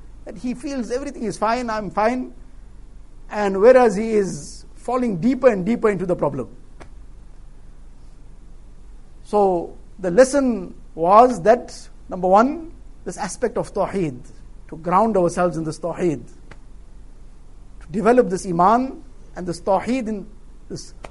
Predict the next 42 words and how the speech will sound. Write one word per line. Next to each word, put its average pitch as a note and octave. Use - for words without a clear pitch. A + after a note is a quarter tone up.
belief A3+
in A#3+
the G#3
oneness C4+
of G#3
Allah G#3
Ta'ala, G3
which G#3
makes C4
a B3
person B3
turn A#3+
his G#3+
entire B3+
attention A#3+
to G3+
Allah G#3
Ta'ala F3+
alone. E3
And F3+
then C4+
to A#3+
become B3+
concerned C4
in A#3+
every D4+
respect C4
that A3+
is A#3+
Allah B3+
Ta'ala G#3+
pleased F3
with E3
us F3+
or D#3
not. A#2+
When D#3+
this C#4
becomes C4+
a A3+
person's A#3
concern, A#3